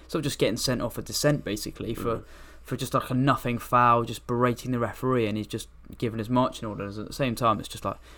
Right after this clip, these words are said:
Speaker 1: why are you doing that? You, you, you should still, P S G should still be beating Reims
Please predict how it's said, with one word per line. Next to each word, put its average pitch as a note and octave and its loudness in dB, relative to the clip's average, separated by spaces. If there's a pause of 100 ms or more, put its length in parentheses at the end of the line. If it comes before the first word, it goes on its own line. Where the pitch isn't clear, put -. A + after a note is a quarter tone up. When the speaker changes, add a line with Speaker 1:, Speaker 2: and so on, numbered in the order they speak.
(140)
Speaker 1:
why C#3 4
are C3 8
you A2 4
doing G#2+ -2
that? - -6
You, A2 -6 (140)
you, - -8 (120)
you C3 -4
should D3+ 4
still, C3+ 8
P F3 2
S D3 4
G B2+ -2
should A2+ -4
still C3 0
be - -8
beating G#2+ -2
Reims G#2 -6